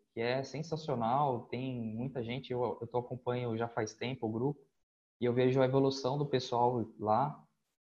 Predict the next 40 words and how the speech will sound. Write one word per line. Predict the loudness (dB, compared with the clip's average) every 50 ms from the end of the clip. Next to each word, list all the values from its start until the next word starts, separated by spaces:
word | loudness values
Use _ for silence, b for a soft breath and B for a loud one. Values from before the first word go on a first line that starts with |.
| _
colocando | -6 -4 -4 -2 -2 -2 -2 -2
coisas | -2 0 2 2 2 2 2 0 0 0
novas | 2 4 4 4 4 2 0 -2 -2 -2 -6 -10
que, | _ -16 -16 _ _ -16
que, | -16 -16
que | _ _ -10 -10 -10 -8 -6
fez, | -2 0 0 0 -2
com | -2 -4 -4
uma, | -4 -2 -2 -2 0 2 0
até | 0 2 2 2
dúvidas | 2 4 4 4 4 2 2 2 4 4 4 4 4 0 -4 -8
mais | -6 -6 -4 -4 -4 -4 -4 -6 -6 -8 -14 -14
específicas. | -14 -10 -6 -8 -6 -6 -6 -4 -4 -4 -4 -4 -4 -4 -4 -4
Eu | -4 -6
falei, | -10 -14 -8
"Caramba, | -4 -2 -2 -2 -2 -2 -4
nem | -4 -4
eu | -4 -6
não | -6
sabia | -6 -6 -4 -4 -2 -4 -6
disso." | -6 -4 -6 -6 -6 -8 -14 _ _ _ _ _ _ 0
Acaba | 0 4 6 6 6 6
aprendendo | 6 6 4 4 4 2 0 0 0 0 -2
também. | -2 -2 -2 0 0 0 0 0 -2 -4 -6 -12 -18 -20 _ _ _ _ _ _ _ _ _ _ _ _ _ -6
E | -4 -2 0 0 2 2 2
você | 4 2 2 4 4 2
não | 2 2 2 0
tem | 2 2 2 2 2 2 4
um | 4
grupo | 4 4 4 2 0 -2
assim | -4 -4 -6 -6 -4 -4 -2 -2 -2 -2
em | -2
lugar | 0 0 0 0 0 0
nenhum, | -2 -2 -2 0 0 2 2 2
onde | 2 2 2
você | 2 2 2 0 0
po-, | 0 4 4 6 6 4 2 -2 -6 -6 0
possa | 0 0 2 0 -2 -6
tirar | -2 0 4 4 4 4
dúvida. | 4 2 2 0 0 0 -2 -2 -2 -4 -4